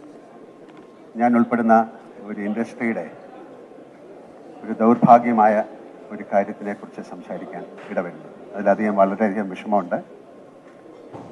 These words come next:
രണ്ടാമത്തെ കാര്യം, ഞാൻ ഇത്തരം പ്രസ് കോൺഫറൻസുകൾ നേരിടുന്ന ഒരാളല്ല. എനിക്ക് വളരെ ആധികാരികമായിട്ട് സംസാരിക്കാൻ അറിഞ്ഞുകൂടാ. ഇത്തരം, ആ,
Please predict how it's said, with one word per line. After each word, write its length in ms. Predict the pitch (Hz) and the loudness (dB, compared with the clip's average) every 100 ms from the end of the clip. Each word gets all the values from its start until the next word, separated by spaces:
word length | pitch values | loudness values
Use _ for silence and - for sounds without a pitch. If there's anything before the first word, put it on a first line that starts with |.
| - - 110 | -20 -16 0
രണ്ടാമത്തെ 400 | 127 127 143 156 160 | 8 10 10 8 8
കാര്യം, 260 | 131 123 147 - - - - - - - - - - - - - - - - - - - - - - - - 127 | 8 8 0 -4 -20 -20 -20 -20 -20 -20 -20 -20 -20 -20 -20 -20 -20 -20 -20 -20 -20 -20 -20 -20 -20 -20 0 6
ഞാൻ 120 | 135 139 | 6 6
ഇത്തരം 220 | 135 135 117 - - - | 4 2 -2 -18 -20 -6
പ്രസ് 260 | 120 - 127 | -6 -2 2
കോൺഫറൻസുകൾ 580 | 131 117 117 113 110 110 110 107 | 2 2 -4 -2 -2 -2 -4 -4
നേരിടുന്ന 340 | 113 110 104 95 | -2 -2 0 2
ഒരാളല്ല. 320 | 92 90 - - - - - - - | 2 0 -10 -20 -20 -20 -20 -20 -14
എനിക്ക് 200 | 104 110 101 | -12 -6 -4
വളരെ 160 | 101 104 | 2 2
ആധികാരികമായിട്ട് 600 | 101 104 104 101 98 - 98 | 2 0 -2 0 -4 -4 -14
സംസാരിക്കാൻ 520 | - 107 95 92 92 - - | -8 -8 -6 -10 -12 -14 -18
അറിഞ്ഞുകൂടാ. 420 | 87 87 87 - - - - - - - - - - - - - - - - - - | -16 -16 -16 -16 -16 -18 -20 -20 -20 -20 -20 -20 -20 -20 -20 -20 -20 -20 -20 -20 -16
ഇത്തരം, 260 | 117 127 131 135 - | -6 -2 -2 -4 -12
ആ, 40 | 117 | -4